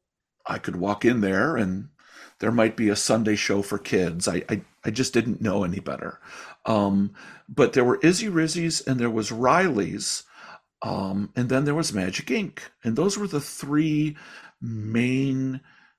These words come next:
magic shops that were still around when I was a kid.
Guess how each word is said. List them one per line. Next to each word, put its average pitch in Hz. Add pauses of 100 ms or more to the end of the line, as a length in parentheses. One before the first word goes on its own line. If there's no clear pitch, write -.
(260)
magic 113
shops -
that -
were 107
still 110
around 101
when 107
I 101
was 95
a 82
kid. -